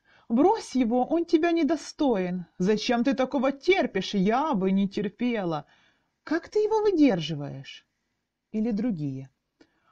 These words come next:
«Она у тебя такая страшная,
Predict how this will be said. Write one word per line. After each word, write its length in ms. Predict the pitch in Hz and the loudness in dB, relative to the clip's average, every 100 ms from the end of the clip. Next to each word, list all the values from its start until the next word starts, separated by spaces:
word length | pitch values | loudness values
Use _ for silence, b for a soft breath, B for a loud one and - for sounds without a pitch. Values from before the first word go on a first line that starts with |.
| b | b
«Она 320 | b 285 349 349 | b 2 4 4
у 60 | |
тебя 300 | - 320 277 | 6 4 4
такая 520 | 320 320 - 480 480 | 0 -2 0 2 2
страшная, 1000 | - - 320 285 240 - - 233 220 208 | 0 -2 0 0 0 -6 -8 -6 -4 -6